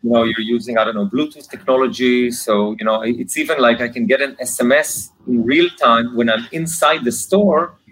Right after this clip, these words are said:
giving me a, a discount on a specific product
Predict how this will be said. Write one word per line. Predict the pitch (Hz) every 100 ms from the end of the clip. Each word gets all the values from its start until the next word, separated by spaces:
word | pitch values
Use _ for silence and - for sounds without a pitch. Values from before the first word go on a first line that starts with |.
| 101
giving | 135 143 147
me | 131 120
a, | 113 107 107 101
a | 110
discount | 98 160 - 147 127
on | 117
a |
specific | 113 - - - - 160 156 - 147 - - _ _ _ -
product | 139 165 190 107 120 -